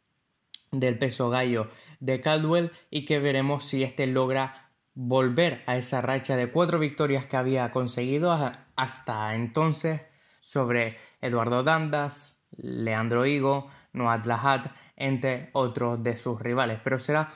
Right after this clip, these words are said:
un muy buen combate como ya fue su primero. Y encontramos también el regreso de El Jefe, Dylan Danis, que tendrá su segundo combate como profesional de las artes marciales mixtas. En esta ocasión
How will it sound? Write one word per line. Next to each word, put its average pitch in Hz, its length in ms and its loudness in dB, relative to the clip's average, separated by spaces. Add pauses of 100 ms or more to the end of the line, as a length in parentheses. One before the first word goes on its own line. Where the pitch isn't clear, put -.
(160)
un 143 120 0
muy 165 180 4
buen 165 220 2
combate 151 440 0
como 156 240 0
ya 131 180 0
fue 123 300 -2 (200)
su 127 400 0
primero. 123 540 2 (340)
Y 160 140 2
encontramos 170 640 2
también 156 500 2
el 165 120 2
regreso 139 460 2
de 127 260 0
El 131 200 0
Jefe, 147 440 -4
Dylan 139 420 2
Danis, 156 440 2
que 165 200 -2
tendrá 156 300 0
su 160 160 -4
segundo 156 760 0
combate 151 420 0
como 151 220 0
profesional 131 720 -2 (300)
de 135 120 0
las 123 140 0
artes 127 260 -2
marciales 117 600 -2
mixtas. 131 560 -2
En 107 120 -4
esta 117 280 -2
ocasión 160 520 -2